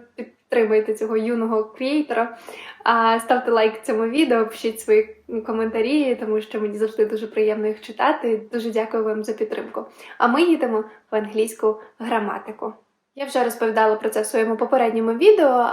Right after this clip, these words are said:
але в англійській мові є два типи умовних речень. Це real conditionals and unreal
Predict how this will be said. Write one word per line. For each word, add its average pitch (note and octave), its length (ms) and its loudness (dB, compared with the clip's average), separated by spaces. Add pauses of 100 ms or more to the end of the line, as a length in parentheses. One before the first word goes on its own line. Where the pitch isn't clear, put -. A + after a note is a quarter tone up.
але A#3 440 2
в A#3 60 -4
англійській A#3+ 520 -4
мові F4+ 500 4
є A#3+ 400 2
два A#3 360 6
типи A3+ 840 4 (640)
умовних A3 500 2
речень. A#3 420 0
Це - 160 -6
real D#4+ 360 0
conditionals E4+ 600 0
and A3+ 240 -2
unreal G#3+ 460 2